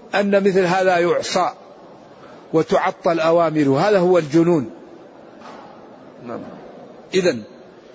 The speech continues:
بين هنا كيف الله قادر على عباده، وكيف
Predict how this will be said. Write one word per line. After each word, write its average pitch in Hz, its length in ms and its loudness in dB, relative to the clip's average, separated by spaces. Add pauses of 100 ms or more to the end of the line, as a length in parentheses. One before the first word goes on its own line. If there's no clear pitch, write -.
(180)
بين 185 400 0
هنا 160 380 0 (880)
كيف 165 260 0
الله 156 340 0 (1160)
قادر 156 520 0
على 143 200 0
عباده، 147 760 -2 (1200)
وكيف 151 480 0